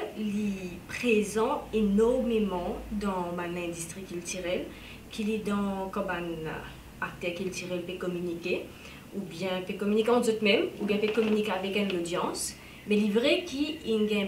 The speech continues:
à peu près dix ans de cela, mais les dix ans, il est parti aussi présent qui a là dans une communication graphique.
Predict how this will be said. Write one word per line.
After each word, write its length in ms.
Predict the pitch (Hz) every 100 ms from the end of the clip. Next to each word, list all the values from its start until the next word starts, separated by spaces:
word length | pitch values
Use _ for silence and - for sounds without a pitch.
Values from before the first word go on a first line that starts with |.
| -
à 80 | 214
peu 160 | 220 220
près 260 | 208 233
dix 380 | 226 202 226 196
ans 120 | 180 190
de 80 |
cela, 280 | 208 214 170 175
mais 120 | 208 202
les 80 | 202
dix 260 | 202 180
ans, 160 | - - - - - - - - - - 208
il 60 |
est 40 | 220
parti 280 | 277 -
aussi 200 | 247 262
présent 560 | - - 277 233 214 208
qui 120 | 208
a 380 | 202 - 202 170
là 260 | 165 170 - -
dans 180 | 202 202
une 140 | 202 196
communication 760 | 220 202 190 190 190 - 208
graphique. 600 | 196 190 185 - -